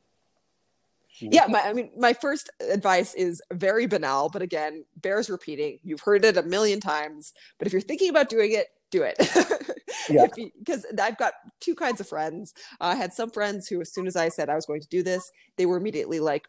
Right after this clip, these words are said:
Speaker 1: "Oh, wow, that sounds so cool. I would love to do something like that." And then I have friends who are like, "Yeah, I have no interest in that whatsoever. That sounds insane. Go, you, you go do you, but I'm never gonna do something like that." So if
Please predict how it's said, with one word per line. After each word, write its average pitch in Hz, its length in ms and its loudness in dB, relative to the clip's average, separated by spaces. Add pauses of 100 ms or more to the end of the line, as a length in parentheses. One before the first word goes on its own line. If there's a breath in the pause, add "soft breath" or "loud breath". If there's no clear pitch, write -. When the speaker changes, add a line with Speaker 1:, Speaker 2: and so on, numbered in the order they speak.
Speaker 1:
"Oh, 294 120 2
wow, 190 480 4 (260)
that 185 200 0
sounds 165 280 -2
so - 160 -2
cool. 180 360 -2
I 170 120 0
would 185 120 -4
love 156 120 -6
to 151 80 -16
do 147 80 -10
something 139 260 -8
like 120 160 -8
that." 123 280 2 (480 loud breath)
And 294 140 4
then 294 140 4
I 220 100 2
have 214 220 2
friends 185 320 0
who 175 140 -2
are 175 80 -2
like, 151 460 -2
"Yeah, 160 180 0
I 147 80 2
have 165 100 -4
no 143 100 -8
interest 156 280 -8
in 139 80 -8
that 135 120 -4
whatsoever. 131 460 -6
That 120 180 -6
sounds 139 280 -4
insane. 135 580 -6 (600)
Go, 117 140 2
you, 147 400 -2
you 165 180 4
go 156 160 6
do 143 160 2
you, 135 280 6
but 123 160 0 (120)
I'm 131 180 4
never 127 160 0
gonna 120 160 0
do 123 100 -4
something 131 240 -4
like 135 140 -10
that." - 200 0 (460 loud breath)
So 247 140 8
if 240 160 2